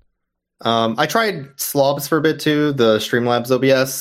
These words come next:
Um, that was okay for, like, the first month it was released, uh, but then they started adding a ton of features that just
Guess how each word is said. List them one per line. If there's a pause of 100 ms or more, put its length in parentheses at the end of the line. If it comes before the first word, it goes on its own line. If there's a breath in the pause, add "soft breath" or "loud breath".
(160)
Um,
that
was
okay
for,
like,
the
first
month
it
was
released, (600)
uh,
but
then
they
started
adding
a
ton
of
features
that
just